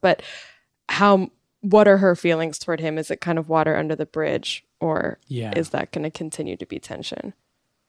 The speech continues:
Speaker 2: I am going to guess tension,
Speaker 1: Yeah,
Speaker 2: but
Speaker 1: I'm gonna
Speaker 2: we'll
Speaker 1: guess
Speaker 2: see.
Speaker 1: tension. That was my sense.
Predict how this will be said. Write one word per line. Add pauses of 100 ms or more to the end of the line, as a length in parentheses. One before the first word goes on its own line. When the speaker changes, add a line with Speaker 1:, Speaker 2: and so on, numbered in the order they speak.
(500)
Speaker 2:
I
am
going
to
guess
tension, (320)
Speaker 1:
Yeah,
Speaker 2:
but
Speaker 1:
I'm
gonna
Speaker 2:
we'll
Speaker 1:
guess
Speaker 2:
see.
Speaker 1:
tension.
That
was
my
sense.